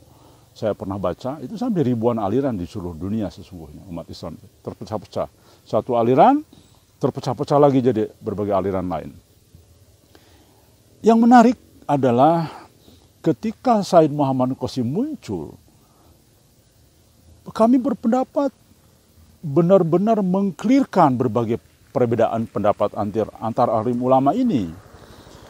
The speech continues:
Satu contoh, ada hadis yang mengatakan Al-Mahdi itu muncul dari Madinah. Maka orang berpendapat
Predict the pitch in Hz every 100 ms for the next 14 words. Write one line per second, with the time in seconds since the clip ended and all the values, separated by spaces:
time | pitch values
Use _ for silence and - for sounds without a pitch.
0 | - - - - - - - - - 170
1 | 220 202 135 - - - - - - -
2 | - - - - - - - - - -
3 | - - - - - - - - 180 202
4 | 214 156 185 185 160 135 110 90 - -
5 | 131 175 214 - _ _ _ _ _ _
6 | - 180 196 175 165 160 185 165 269 294
7 | 302 _ _ _ _ _ _ - 190 185
8 | - 226 180 180 185 202 175 107 95 -
9 | _ _ _ _ _ _ _ _ _ _
10 | - 113 - 220 123 143 208 - - 98
11 | 82 - 175